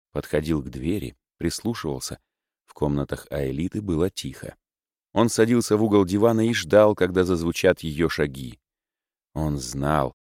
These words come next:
лёгкие шаги раздадутся в нём громом небесным. Она войдёт, как всегда, прекраснее, изумительнее, чем он ждал, пройдёт под озарёнными верхними окнами.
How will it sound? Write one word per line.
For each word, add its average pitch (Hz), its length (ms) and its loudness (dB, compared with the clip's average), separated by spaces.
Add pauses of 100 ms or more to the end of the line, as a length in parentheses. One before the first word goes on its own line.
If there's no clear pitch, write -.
(300)
лёгкие 80 500 2
шаги 82 360 0
раздадутся 78 680 0
в 73 120 -6
нём 85 280 2 (320)
громом 85 640 0
небесным. 85 760 0 (640)
Она 110 220 -2
войдёт, 120 380 -2
как 123 160 -2
всегда, 95 520 0
прекраснее, 95 880 -2
изумительнее, 117 840 2
чем 104 260 0
он 101 120 2
ждал, 87 480 2 (280)
пройдёт 120 520 6
под 110 200 4
озарёнными 101 680 6
верхними 90 720 2
окнами. 71 680 -2